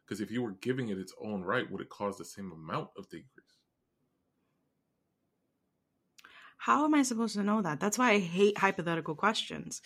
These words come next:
Speaker 1: You know
Speaker 2: It's
Speaker 1: that, you know that
Speaker 2: impossible.
Speaker 1: by, I think you know that by interaction. 'Cause you,
Speaker 2: Mm-hmm.
Speaker 1: as much as we don't like it, I honestly don't think it's fair to say we start everybody at a hundred, even if we think we do.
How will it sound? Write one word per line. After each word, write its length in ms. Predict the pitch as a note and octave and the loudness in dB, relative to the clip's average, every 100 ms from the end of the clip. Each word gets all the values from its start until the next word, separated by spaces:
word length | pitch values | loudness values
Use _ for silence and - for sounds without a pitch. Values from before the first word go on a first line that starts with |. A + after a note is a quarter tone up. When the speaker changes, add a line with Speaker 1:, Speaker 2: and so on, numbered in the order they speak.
| - - - | -16 -18 -10
Speaker 1:
You 260 | D#3 F#3 A#3+ | 0 4 4
know 220 | G#3+ A3+ | 6 8
Speaker 2:
It's 140 | B3+ | 8
Speaker 1:
that, 300 | A#3+ A#3+ A#3 | 10 8 8
you 180 | - B3 | 12 12
know 220 | C4+ G3+ | 12 10
that 220 | A#3+ G3 D#3 | 6 4 4
Speaker 2:
impossible. 0 | |
Speaker 1:
by, 300 | C3+ B2+ - - | 4 2 -2 2
I 100 | E3+ | 4
think 280 | F#3+ G#3+ G3+ | 4 4 10
you 100 | D#4 | 12
know 180 | C#4 F3 | 12 12
that 160 | A2+ G#2+ | 6 -2
by 140 | G2+ | -2
interaction. 800 | F#2+ F#2 E2+ D#2 C2+ - - - _ _ _ _ _ _ _ _ | -2 -4 -4 -4 -6 -10 -16 -18 _ _ _ _ _ _ _ _
'Cause 260 | - B2+ C3 | -2 0 -2
you, 340 | D3 D#3 F#3+ F#3+ | -8 -4 -2 0
Speaker 2:
Mm-hmm. 160 | E3+ E3+ _ _ _ _ _ _ _ _ _ | -2 -8 _ _ _ _ _ _ _ _ _
Speaker 1:
as 160 | C#3 C3+ | -6 -2
much 200 | G3 G3 | 0 0
as 140 | D#3+ | 0
we 260 | C3+ B2 - - | 0 -4 -4 0
don't 260 | B2 A#2+ | 2 2
like 220 | G#2 C3 G#2+ | 2 0 0
it, 200 | F#2 - _ _ _ _ _ _ _ _ _ _ _ _ _ _ _ _ _ _ _ | -6 -8 _ _ _ _ _ _ _ _ _ _ _ _ _ _ _ _ _ _ _
I 140 | D3+ G#3+ | 0 2
honestly 340 | F3+ B2 A#2 | 2 0 -4
don't 240 | G#2+ G2+ - | -6 -8 -10
think 440 | - A#2+ - - - | -8 -8 -8 -16 -12
it's 160 | A2 | -12
fair 260 | - A#2+ A2+ | -6 -2 -2
to 80 | G#2 | -4
say 180 | - | -6
we 140 | G#2+ G2 | -6 -6
start 300 | - G#2+ F#2 | -6 -6 -4
everybody 440 | G2 F#2+ F#2+ F#2 | -6 -6 -4 -6
at 100 | F2+ | -6
a 40 | - | -8
hundred, 360 | A2+ A2+ F#2 | -10 -8 -8
even 180 | G2+ G2 | -8 -8
if 140 | F2+ F2+ | -10 -12
we 60 | |
think 240 | - D#3+ - | -10 -10 -10
we 80 | - | -14
do. 220 | - | -18